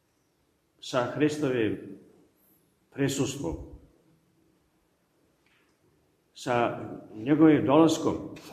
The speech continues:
Kakvu je izmenu on svojim dijelom učinio,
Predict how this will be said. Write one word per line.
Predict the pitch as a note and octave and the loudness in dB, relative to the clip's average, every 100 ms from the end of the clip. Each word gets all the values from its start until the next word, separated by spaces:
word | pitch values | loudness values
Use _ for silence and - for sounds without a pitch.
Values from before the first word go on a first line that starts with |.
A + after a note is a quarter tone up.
| - - - - - _ _ _ _ _ _ _ _ _ _ _ | -10 -8 -10 -14 -20 _ _ _ _ _ _ _ _ _ _ _
Kakvu | C#3 D#3+ E3+ | 0 4 6
je | E3+ D#3+ | 8 8
izmenu | F3 D3+ D#3+ D3 | 6 6 6 8
on | D#3 C#3+ - | 6 6 2
svojim | - C#3+ C#3+ B2+ | -2 -2 -2 0
dijelom | D3 D3 C#3+ C3 | 0 2 2 0
učinio, | - B2+ B2+ | -2 -4 -4